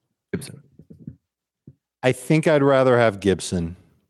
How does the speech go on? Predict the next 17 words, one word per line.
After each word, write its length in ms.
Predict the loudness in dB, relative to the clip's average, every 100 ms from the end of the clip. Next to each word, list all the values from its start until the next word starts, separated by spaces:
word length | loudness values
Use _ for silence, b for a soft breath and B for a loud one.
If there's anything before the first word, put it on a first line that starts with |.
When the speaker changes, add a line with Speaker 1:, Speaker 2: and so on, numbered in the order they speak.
| _ _ -10
Speaker 2:
because 340 | -4 -2 0
I 80 | 0
think 280 | 0 -2 -2
the 100 | -6
problems 800 | -6 -2 2 2 2 0 0 0
that 200 | -2 -2
Najee 760 | -4 -2 2 2 0 -6 -10 -10
has 520 | -6 -2 -2 -4 -6
with 140 | -8
his 140 | -4 0
offensive 560 | 0 0 -4 -6 -4
line 340 | 0 0 0 -4
and 100 | -6
his 120 | -2
offense 500 | 2 2 0 -6 -6
in 120 | -6
general 680 | -2 -2 -2 -6 -10 -14